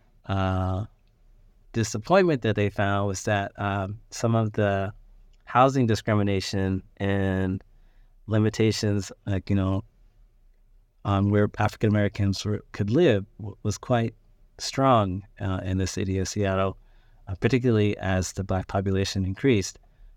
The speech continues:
And so you end up where this one particular area of, uh,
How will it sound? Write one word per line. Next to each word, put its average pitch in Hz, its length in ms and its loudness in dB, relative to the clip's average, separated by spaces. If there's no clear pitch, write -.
And 95 100 -8
so 104 80 0
you 95 220 0
end 107 180 2
up 98 160 0
where 98 220 0
this 95 240 -4
one 110 180 2
particular 101 540 -2
area 104 500 0
of, 90 380 -4
uh, 92 360 -2